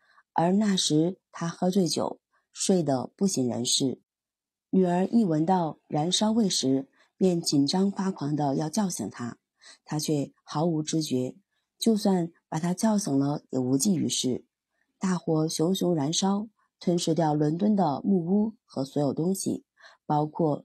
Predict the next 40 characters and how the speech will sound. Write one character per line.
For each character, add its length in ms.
有 220
生 240
命 360
或 360
无 160
生 160
命 220
的。 180
地 140
面 220
的 100
原 240
石 400
如 220
此 260
灼 260
热， 300
谁 280
都 180
无 180
法 160
逃 220
开。 260
“我 160
的 360
第 160
一 60
个 100
感 260
觉 460
是 180
我 120
无 120
法 260
呼 140
吸。” 380
约 80
翰 180
说 180
道。 280